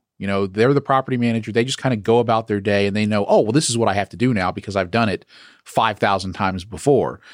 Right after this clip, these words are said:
But if you had to actually put it down on a piece of paper, they haven't done that. And that's really the biggest problem is people don't have real processes, real systems in place. So that's the first step. You gotta do that part first. And once you do that, you can hand that off to somebody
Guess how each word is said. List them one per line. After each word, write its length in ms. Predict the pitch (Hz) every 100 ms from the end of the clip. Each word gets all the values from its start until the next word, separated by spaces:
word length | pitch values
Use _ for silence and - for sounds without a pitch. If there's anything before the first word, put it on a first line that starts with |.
| - - -
But 200 | 120 107
if 160 | 113
you 80 | 151
had 240 | 143 147 135
to 80 |
actually 360 | 92 117 - 104
put 240 | - -
it 120 | 131 117
down 180 | 113
on 100 | 113
a 60 | 110
piece 240 | - 110
of 60 | -
paper, 340 | 120 147 101
they 80 | 90
haven't 300 | 92 85 80
done 220 | 110 123
that. 300 | 82 67 - - - - -
And 80 | -
that's 220 | 117 131
really 160 | 147 127
the 100 | 104
biggest 340 | 98 98 95
problem 440 | - 117 113 98 87
is 140 | 85
people 380 | - 117 110 104
don't 360 | 92 117 110 -
have 440 | - 107 107 95
real 180 | 101 101
processes, 720 | 92 - 92 95 95 92 92 92
real 160 | 104 98
systems 420 | - 98 107 92
in 140 | 87
place. 540 | 85 110 107 92 - - - - - -
So 120 | 120
that's 180 | 170 -
the 60 |
first 280 | 226 165 139
step. 260 | - 170 -
You 80 |
gotta 160 | 101 135
do 140 | 120 110
that 180 | 123
part 220 | - 113 87
first. 480 | - 139 78 -
And 140 | 98 104
once 200 | 139 -
you 60 |
do 160 | 113 107
that, 220 | 104 139
you 100 | 127
can 100 | 196
hand 220 | 135 175
that 120 | 139 107
off 180 | 175
to 100 | -
somebody 540 | 117 104 92 87 82